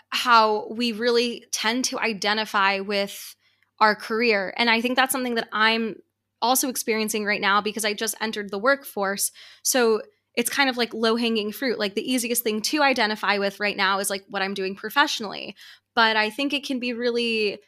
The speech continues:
challenging when we get so caught up with just building our identity around our job, like, our, the one thing that we do during the day. So, you know, do you have any advice for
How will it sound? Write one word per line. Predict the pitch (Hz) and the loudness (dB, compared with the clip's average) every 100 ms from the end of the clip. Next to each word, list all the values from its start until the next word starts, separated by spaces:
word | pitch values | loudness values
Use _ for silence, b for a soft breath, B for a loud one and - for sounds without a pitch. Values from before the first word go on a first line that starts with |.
| _ | _
challenging | - 262 311 277 247 214 | 0 4 4 2 0 0
when | 214 214 | -2 -4
we | 220 | -4
get | 214 190 | -2 -2
so | - 214 | -2 -4
caught | - - 196 | -6 -4 0
up | 208 208 - | 2 0 -4
with | 202 190 185 - _ _ _ _ _ _ | -4 -4 -6 -16 _ _ _ _ _ _
just | 233 214 - | -4 -2 0
building | 226 214 214 | 2 0 0
our | 208 | 2
identity | 196 202 202 202 196 - | 2 2 0 0 0 0
around | 202 208 196 196 196 190 - - | 0 2 4 2 -2 -6 -12 -2
our | 220 | -2
job, | 202 226 185 - | 4 4 4 2
like, | 208 - 208 | -4 -4 -2
our, | 196 190 | -2 -2
the | 208 | -4
one | 208 220 214 | -2 0 0
thing | 220 208 | -2 -6
that | 196 | -4
we | 196 | -2
do | 202 196 | -4 -4
during | 196 185 | -4 -4
the | 185 | -4
day. | 202 - 190 202 B B | -4 -4 -6 -8 B B
So, | - 240 226 208 185 180 - _ - - _ | -4 0 0 0 -4 -10 -16 _ -20 -20 _
you | 254 233 | -2 -2
know, | - - | -4 -6
do | 214 262 | -2 0
you | |
have | 277 240 277 | 0 2 2
any | 311 | 2
advice | 254 208 202 214 - | -2 2 2 2 0
for | - 214 202 196 | -2 -4 -2 -2